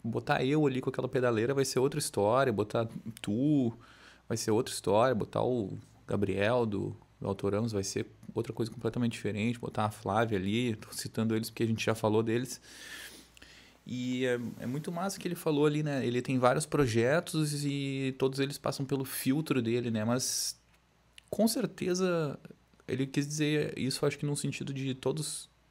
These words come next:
serem um pouco parecidos, porque passam por ele, mas isso é coisa da cabeça dele, porque cada um é diferente um do outro, né? Claro que tem características, porque é a mesma pessoa.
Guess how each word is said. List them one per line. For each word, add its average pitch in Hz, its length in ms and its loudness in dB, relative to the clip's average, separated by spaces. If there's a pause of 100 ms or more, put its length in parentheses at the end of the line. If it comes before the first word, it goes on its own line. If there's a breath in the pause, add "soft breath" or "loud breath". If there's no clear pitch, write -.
(120)
serem 135 240 -4
um 131 40 -2
pouco 139 280 0
parecidos, 135 560 2
porque - 200 -2
passam - 380 0
por 131 200 2
ele, 120 140 2
mas 120 400 -2 (1160 loud breath)
isso - 140 -2
é - 20 4
coisa 143 240 2
da 147 80 2
cabeça 131 380 0
dele, 101 240 0
porque 104 240 -6
cada 127 320 2
um 127 100 2
é 131 80 2
diferente 117 500 0
um 117 80 2
do 107 80 2
outro, 98 460 2 (640)
né? 92 300 -2
Claro 156 260 2
que 147 100 -8
tem 143 300 2
características, 127 840 0
porque - 360 -4
é 110 40 2
a 107 60 4
mesma 123 300 2
pessoa. 117 520 -2